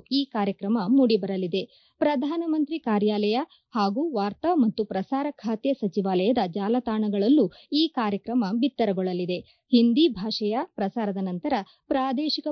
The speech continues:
ಭಾಷೆಗಳಲ್ಲೂ ಈ ಕಾರ್ಯಕ್ರಮ ಮೂಡಿಬರಲಿದೆ. ಮಾಜಿ ಪ್ರಧಾನಮಂತ್ರಿ ಡಾಕ್ಟರ್ ಮನಮೋಹನ್ ಸಿಂಗ್ ಅವರ ನಿಧನಕ್ಕೆ ಆಹಾರ ಮತ್ತು ಬೆಂಗಳೂರು ಗ್ರಾಮಾಂತರ ಜಿಲ್ಲಾ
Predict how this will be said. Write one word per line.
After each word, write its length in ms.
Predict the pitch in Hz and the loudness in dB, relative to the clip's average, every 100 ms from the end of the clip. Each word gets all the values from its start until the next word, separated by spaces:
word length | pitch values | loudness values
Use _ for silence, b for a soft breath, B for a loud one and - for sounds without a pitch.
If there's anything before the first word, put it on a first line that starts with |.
| 220 | -2
ಭಾಷೆಗಳಲ್ಲೂ 680 | 202 196 202 190 185 202 349 | 0 0 -2 -2 0 0 0
ಈ 120 | 254 294 - | 2 0 0
ಕಾರ್ಯಕ್ರಮ 440 | 208 185 - 277 208 190 - | -4 -4 -2 2 2 0 -2
ಮೂಡಿಬರಲಿದೆ. 680 | 294 220 185 190 185 175 185 180 _ - _ _ _ _ _ _ _ _ _ _ _ _ _ _ 87 - - _ _ _ _ _ _ _ _ _ - b b - | 2 4 2 -2 -6 -6 -6 -8 _ -20 _ _ _ _ _ _ _ _ _ _ _ _ _ _ -12 -12 -20 _ _ _ _ _ _ _ _ _ -20 b b 6
ಮಾಜಿ 400 | 302 302 311 339 | 8 8 4 2
ಪ್ರಧಾನಮಂತ್ರಿ 800 | 370 285 233 247 254 247 240 262 294 | 2 2 2 2 2 2 0 -2 -2
ಡಾಕ್ಟರ್ 380 | 226 220 - 254 | -2 -2 -2 0
ಮನಮೋಹನ್ 520 | 220 190 208 208 214 | 2 4 2 2 0
ಸಿಂಗ್ 240 | - 208 202 | 0 -2 0
ಅವರ 160 | 202 | 0
ನಿಧನಕ್ಕೆ 520 | 202 190 208 202 - 302 359 214 | 0 0 0 0 2 0 0 -4
ಆಹಾರ 360 | 202 208 240 320 | -2 -4 -2 2
ಮತ್ತು 260 | 233 202 208 | 2 2 0
ಬೆಂಗಳೂರು 500 | 196 202 240 262 277 | 0 0 4 4 2
ಗ್ರಾಮಾಂತರ 560 | 214 196 190 196 208 208 | 2 2 2 0 -2 -2
ಜಿಲ್ಲಾ 320 | 185 185 190 | -2 -2 -2